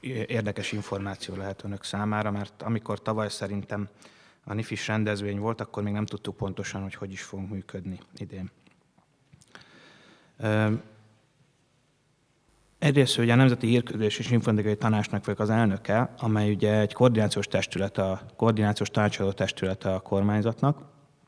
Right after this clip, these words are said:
amelynek az a legfőbb feladata, hogy minden olyan kezdeményezés, innovatív ötletet, ö,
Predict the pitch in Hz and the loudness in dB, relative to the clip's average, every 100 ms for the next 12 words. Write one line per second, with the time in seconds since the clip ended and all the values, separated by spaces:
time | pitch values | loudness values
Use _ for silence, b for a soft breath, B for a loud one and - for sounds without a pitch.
0 | _ _ - 113 110 110 131 123 110 - | _ _ -2 4 6 8 8 8 6 4
1 | 104 - 101 92 101 107 123 B B B | 2 4 4 2 0 0 0 B B B
2 | B B B - 104 104 98 - b b | B B B 0 4 6 4 -4 b b
3 | b b b - 135 147 120 120 113 107 | b b b 6 10 10 10 10 8 6
4 | 101 113 113 113 110 107 104 101 101 113 | 6 6 6 8 8 8 6 4 4 6
5 | 113 101 101 104 95 113 - 104 98 95 | 6 6 0 -2 0 0 2 0 0 -4
6 | - - - b b b b - 92 95 | -4 -12 -20 b b b b -8 -4 -2